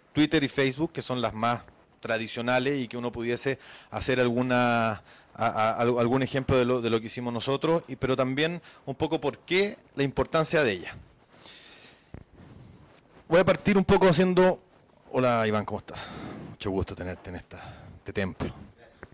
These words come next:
Oye, em, un pequeño de, un pe-, un, un pequeño análisis que lo podemos hacer juntos en términos de en qué momento estamos hoy día,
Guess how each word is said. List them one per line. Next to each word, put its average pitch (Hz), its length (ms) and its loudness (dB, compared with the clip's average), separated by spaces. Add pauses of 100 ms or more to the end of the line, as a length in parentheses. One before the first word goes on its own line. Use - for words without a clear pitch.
(1120)
Oye, 120 760 4
em, 110 440 0 (1700)
un 180 100 -10
pequeño 185 420 4
de, 156 480 4
un 160 80 -2
pe-, 147 140 0
un, 185 140 -4
un 190 200 0
pequeño 180 360 0
análisis 190 640 0 (320)
que - 100 -4
lo 143 80 4
podemos 151 280 2
hacer 151 100 2
juntos 175 560 2
en 131 100 -4
términos 160 400 -2
de 147 120 2
en 131 60 -2
qué - 120 -2
momento 165 360 2
estamos 160 280 0
hoy 156 100 2
día, 139 340 -2